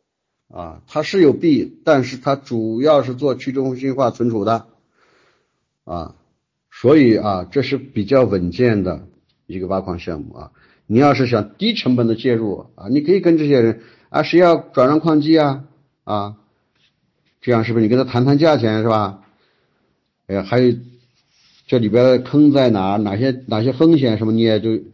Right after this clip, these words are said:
了解了，是吧？你也这个避免了啊，或者联合挖矿啊，我出币你出机器，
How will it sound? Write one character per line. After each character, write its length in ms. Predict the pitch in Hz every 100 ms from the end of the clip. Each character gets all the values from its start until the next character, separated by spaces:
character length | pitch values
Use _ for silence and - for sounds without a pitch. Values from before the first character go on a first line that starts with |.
| _ -
了 200 | 85 101
解 180 | 98 87
了， 260 | 87 80 82 _ _ _ _ _ _ _ -
是 60 |
吧？ 120 | 101 98
你 120 | 107
也 120 | 107
这 100 | 104
个 60 | 107
避 220 | 143 117
免 300 | 95 82 85
了 260 | 80 80 - -
啊， 60 | 90
或 160 | 151
者 80 | 143
联 280 | 123 135 165
合 120 | 151
挖 180 | 139 147
矿 340 | 143 143 113
啊， 160 | 110 117
我 180 | 117 117
出 180 | 165 165
币 240 | 165 143
你 180 | 131 123
出 200 | 123 147
机 180 | 151 147
器， 320 | 151 131